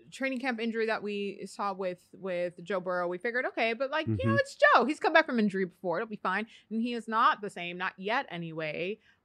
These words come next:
Speaker 1: Um, <sighs> it sucks to see, to be honest.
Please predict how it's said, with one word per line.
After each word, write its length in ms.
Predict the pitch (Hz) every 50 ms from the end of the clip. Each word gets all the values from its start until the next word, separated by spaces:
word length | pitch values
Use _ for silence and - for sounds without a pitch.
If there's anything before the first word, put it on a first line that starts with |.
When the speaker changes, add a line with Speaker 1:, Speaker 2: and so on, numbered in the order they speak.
| _
Speaker 1:
Um, 540 | - 196 196 190 190 190 185 190 190 190 - - _ _ _ _ _ _ _ _ _ _ _ _
<sighs> 720 | - - - - - - - - - - - _ _ _
it 160 | 214 208 -
sucks 360 | - - 226 - - - - -
to 80 | 156
see, 240 | - - - - - _ _ _ _ _ _ _ -
to 60 | 180
be 120 | 170 -
honest. 380 | 90 87 69 - - - -